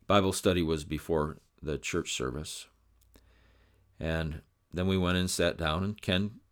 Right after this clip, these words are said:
gave his message during the Bible study time. And then between Bible study and church service, we were talking to some people. And I remember, um, talking to this one lady that morning.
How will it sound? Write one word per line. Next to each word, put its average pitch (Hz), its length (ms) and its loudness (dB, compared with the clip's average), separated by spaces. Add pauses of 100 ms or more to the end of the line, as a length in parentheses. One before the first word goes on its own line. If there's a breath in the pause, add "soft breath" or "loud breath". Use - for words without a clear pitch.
(140)
gave 85 200 0
his 87 180 -2
message 80 480 -4
during 78 240 -4
the 76 40 -4
Bible 73 300 -2
study 71 300 -6
time. 71 380 -8 (2500 soft breath)
And 87 300 0
then 123 140 6
between 117 400 6
Bible 104 280 8
study 117 580 4
and 104 140 -2
church - 380 0
service, 78 520 -2 (1300)
we 78 140 -6
were 90 100 -2
talking 82 440 2
to 71 100 -4
some 73 180 -6
people. - 440 -8 (360)
And 80 140 -6
I 92 40 0
remember, 98 520 2 (920 loud breath)
um, 78 440 -2 (640 soft breath)
talking 90 340 4
to 82 80 2
this 80 240 -2
one 80 240 0
lady 78 240 0
that 69 240 -4
morning. 73 400 -6